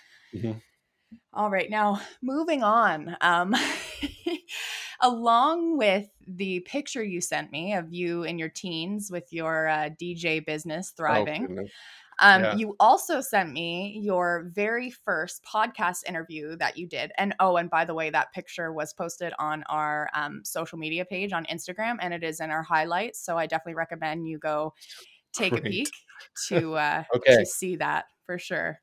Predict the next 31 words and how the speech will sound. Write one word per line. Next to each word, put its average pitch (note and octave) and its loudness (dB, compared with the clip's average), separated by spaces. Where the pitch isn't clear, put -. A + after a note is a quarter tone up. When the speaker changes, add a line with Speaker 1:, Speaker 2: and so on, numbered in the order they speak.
Speaker 2:
Um, F#3+ 4
but B3 4
anyways, G3 2
you G#3 -2
talked C4+ 0
about F3 2
automation F#3 0
and F#3 -4
how F#3 0
in F#3+ -6
your F3 -2
Speaker 1:
Mm-hmm. G#2 -4
Speaker 2:
first C#4 -4
year G#3 0
of E3+ -2
implementing E3+ -4
an E3+ -4
automation E3+ -2
software, E3+ 0
you A3 -6
actually G3+ 4
managed F#3 -4
to F#3 -8
double E3+ -2
your E3 -6
renov-, D#3 -4
revenue. E3+ -4
Speaker 1:
Absolutely. D3+ 8
And A#2+ 8
I B2 8
wanna C#3+ 10